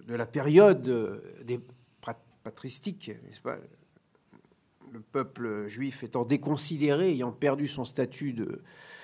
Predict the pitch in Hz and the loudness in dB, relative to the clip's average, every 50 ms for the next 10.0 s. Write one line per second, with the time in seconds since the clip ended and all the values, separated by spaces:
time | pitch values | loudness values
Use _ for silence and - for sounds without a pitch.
0 | - - - - _ - 131 - - 160 147 147 147 147 127 139 156 147 143 165 | -20 -20 -20 -8 _ -4 2 10 10 10 10 10 6 4 6 4 0 0 0 -2
1 | 202 233 240 180 - 107 - - 110 110 117 113 - - 123 - 170 190 87 - | 0 0 0 -2 -4 -6 -6 -6 -6 -6 -6 -8 -8 -6 -4 -2 -2 -2 -2 -2
2 | - - - - _ _ _ _ _ _ - 113 - 104 107 113 123 110 110 107 | -6 -10 -18 -20 _ _ _ _ _ _ -20 -12 -8 -6 -4 -4 -6 -6 -6 -8
3 | 107 120 147 147 139 147 139 143 - 135 - - - 135 135 131 120 117 113 113 | 0 4 4 4 4 4 0 -4 -6 -8 -8 -6 -4 -2 -2 -2 -4 -6 -6 -6
4 | 104 113 113 110 107 104 104 107 110 110 127 156 185 190 175 67 - - - - | -6 -4 -4 -4 -4 -4 -6 -6 -6 -6 -6 -8 -8 -8 -10 -12 -12 -16 -18 -20
5 | _ _ _ _ _ _ _ _ _ _ _ _ _ - - - - - - - | _ _ _ _ _ _ _ _ _ _ _ _ _ -20 -20 -20 -20 -20 -20 -20
6 | - - _ - 127 131 131 139 143 147 143 143 160 180 196 180 - - - - | -20 -20 _ -10 -8 -6 0 6 6 8 12 12 12 12 12 8 2 -6 -16 -20
7 | - - - - 143 131 135 127 131 135 147 165 165 165 165 - - 139 139 131 | -20 -20 -18 -14 -8 -6 -4 -4 -2 -2 0 0 -2 -2 -4 -6 -8 -6 -2 0
8 | 139 127 120 117 123 135 143 131 127 117 120 117 104 - - - - 135 131 131 | 0 0 0 0 0 0 2 2 2 2 2 0 0 -4 -6 -4 -2 0 -2 -2
9 | 131 131 120 113 - - 127 131 127 120 117 120 117 - - 131 123 120 110 104 | -4 -6 -12 -12 -10 -10 -8 -6 -6 -4 -6 -6 -8 -8 -10 -8 -8 -8 -8 -10